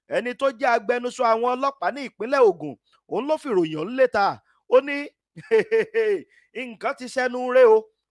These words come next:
pé àwọn ẹni ibi, àwọn amòòkùnṣèkà tí wọ́n ṣe kíni, tí wọ́n ṣekú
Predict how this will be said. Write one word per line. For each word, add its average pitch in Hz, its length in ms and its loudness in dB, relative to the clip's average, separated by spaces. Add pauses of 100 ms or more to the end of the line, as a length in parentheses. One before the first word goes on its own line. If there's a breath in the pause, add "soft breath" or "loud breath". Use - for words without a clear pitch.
(120)
pé 311 80 -10
àwọn 202 340 -4
ẹni 208 340 -10
ibi, 196 320 -12 (380)
àwọn 190 260 0
amòòkùnṣèkà 180 840 -2 (400)
tí 170 80 -8
wọ́n 247 160 0
ṣe 214 140 -4
kíni, 226 300 -6 (460)
tí 180 60 -10
wọ́n 247 160 0
ṣekú 226 260 -4